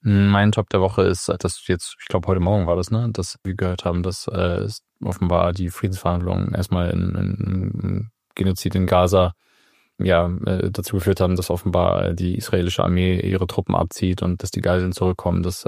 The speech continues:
hoffentlich die Waffen schweigen. Ich glaube, da gibt's, äh, immer noch viel zu kritisieren. Äh, ich bin da überhaupt kein Experte natürlich, aber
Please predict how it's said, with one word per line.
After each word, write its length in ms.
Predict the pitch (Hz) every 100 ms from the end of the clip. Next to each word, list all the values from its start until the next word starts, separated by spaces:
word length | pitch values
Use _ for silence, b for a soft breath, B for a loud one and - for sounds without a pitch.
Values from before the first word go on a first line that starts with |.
| -
hoffentlich 360 | - 92 92 -
die 120 | 104
Waffen 240 | 92 98
schweigen. 440 | - 90 87 98 104 b b b b
Ich 60 |
glaube, 240 | - 85 90
da 120 | 87
gibt's, 240 | 90 -
äh, 180 | - 90
immer 160 | - 90
noch 80 |
viel 180 | - 101
zu 100 | -
kritisieren. 600 | - 92 87 87 98 95
Äh, 100 | -
ich 120 | 90 -
bin 100 | 87
da 100 | 87
überhaupt 240 | 87 87
kein 120 | 92
Experte 420 | 87 - 92 92
natürlich, 400 | 101 90 101 98
aber 260 | 98 87